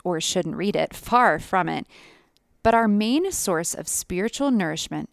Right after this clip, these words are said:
is feasting on God's word alongside his gathered people, the church.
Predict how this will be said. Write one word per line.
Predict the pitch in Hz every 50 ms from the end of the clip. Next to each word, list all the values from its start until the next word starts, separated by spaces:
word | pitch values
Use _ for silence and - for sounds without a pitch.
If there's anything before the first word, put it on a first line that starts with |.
| _
is | - 175 170 - -
feasting | - _ _ - 247 262 294 285 - - - - 165 151 147 143
on | - 160 175 175 165 -
God's | - 170 185 262 330 - - -
word | - 151 151 143 147 151 185 - _ _ _ _ -
alongside | 190 190 190 208 220 254 285 277 - - 185 180 180
his | 185 196 185
gathered | - - 185 180 185 214 240 247 254 -
people, | - - 160 - - - - - - - _ _ _ _ _ _ -
the | 175
church. | - - - - - - - - - -